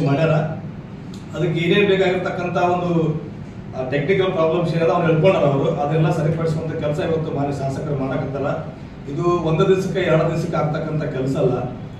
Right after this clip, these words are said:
ಯಾಕಂದ್ರೆ ಸರ್ಕಾರದ ಮೂವತ್ತಾರು ಕೋಟಿ ವೆಚ್ಚದಲ್ಲಿ ಆಗ್ತಕ್ಕಂಥ ಕೆಲಸ. ಅದಕ್ಕೆ ಮಾನ್ಯ ಮುಖ್ಯಮಂತ್ರಿಗಳ ಸರ್ಕಾರದ ಒಂದು ಆದೇಶದ ಅವಶ್ಯಕತೆ ಇರುತ್ತೆ. ಹಾಗಾಗಿ ಇಳಕಲ್ ನಗರದ ಜನತೆಗೆ ನಾವು ಈ ಮೂಲಕ ವಿನಂತಿ ಮಾಡ್ಕೊತೀವಿ,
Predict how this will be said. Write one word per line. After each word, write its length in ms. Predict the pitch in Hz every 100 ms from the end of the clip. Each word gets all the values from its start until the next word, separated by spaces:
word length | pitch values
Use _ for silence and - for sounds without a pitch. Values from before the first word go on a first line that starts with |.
| 135
ಯಾಕಂದ್ರೆ 260 | 143 156
ಸರ್ಕಾರದ 560 | - 147 165 160 160 156
ಮೂವತ್ತಾರು 440 | 143 170 175 165 165
ಕೋಟಿ 340 | 160 160 156
ವೆಚ್ಚದಲ್ಲಿ 300 | 151 156 156
ಆಗ್ತಕ್ಕಂಥ 840 | 147 151 143 135 147 139 143 -
ಕೆಲಸ. 200 | 139 139 151 151 - - - -
ಅದಕ್ಕೆ 320 | 135 135 143 131
ಮಾನ್ಯ 240 | 139 143 143 139 135
ಮುಖ್ಯಮಂತ್ರಿಗಳ 560 | 147 147 147 147 143
ಸರ್ಕಾರದ 480 | 139 139 160 156 156
ಒಂದು 440 | 151 147 143 143
ಆದೇಶದ 480 | - 147 160 151 -
ಅವಶ್ಯಕತೆ 500 | 143 143 - 139 139
ಇರುತ್ತೆ. 580 | 135 135 - - - - - - -
ಹಾಗಾಗಿ 400 | 147 156 160 160 147 - - - -
ಇಳಕಲ್ 300 | 131 135 185
ನಗರದ 340 | 175 170 170 165
ಜನತೆಗೆ 420 | 156 156 160 165
ನಾವು 420 | 160 156 139 135 131 - 147
ಈ 100 | 170
ಮೂಲಕ 300 | 170 170 -
ವಿನಂತಿ 340 | 143 160 165
ಮಾಡ್ಕೊತೀವಿ, 600 | 156 151 156 156 190 190